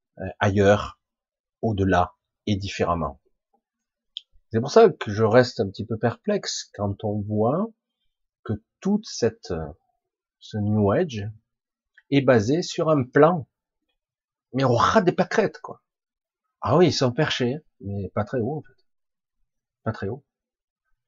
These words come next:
Il me suffit de me plonger dans un état particulier que je ressens et je les dépasse. Et pourtant, je suis pas Dieu, hein. Et pourtant, vous les voyez tous, euh,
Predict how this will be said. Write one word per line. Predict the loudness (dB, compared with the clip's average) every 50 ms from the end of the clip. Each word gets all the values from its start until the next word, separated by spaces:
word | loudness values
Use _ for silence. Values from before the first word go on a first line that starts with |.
| _ _ _ _
Il | -4 -2
me | -2 -2
suffit | -2 -2 -4 -6 -4 -2 -4 -2
de | 0 0
me | 0 0 -2
plonger | -2 -2 0 0 0 0 0
dans | 0 0 0 0 0
un | -2 -2
état | -2 -4 -2 -4 -4
particulier | -4 -4 -8 -8 -10 -14 -14 -14 -12 -12 -8 -6 -4 -2 -2 -2 -2 -2 -6 _ _ _ _ _ -10
que | -8 -6
je | -4 -2 -2
ressens | 0 -2 -2 -2 -2 -2 0 -2 -2 -4 _ -20 _ _ _ _ -8
et | -6
je | -4 0
les | 2 2 2
dépasse. | 2 0 -2 -2 -6 -6 -8 -10 -16 -20 -20 _ _ _ _ _ _ _ _ _ _ _ _ _ _ -4
Et | -4 -4
pourtant, | -4 -4 -6 -6 -4 0 2 2 2 2 -4 -6 -10 _ _ _ -16 -14
je | -14
suis | -12 -12 -8
pas | -2 -2 0
Dieu, | 2 2 2 2
hein. | 2 0 -4 -8 _ _ _ _ _ _ _ _ _ _ _ _ _ _ _ _ _ _ _ _ _ _ _ _ _ -8
Et | -8 -8
pourtant, | -6 -6 -2 0 2 4 4
vous | 4
les | 4 2 2
voyez | 2 2 0 0 2 4 4 4 4 2 -2
tous, | -4 -4 -4 -4 -4 -6 -6 -8
euh, | -8 -10 -10 -20 -20 -20 -20 _ _ _ -12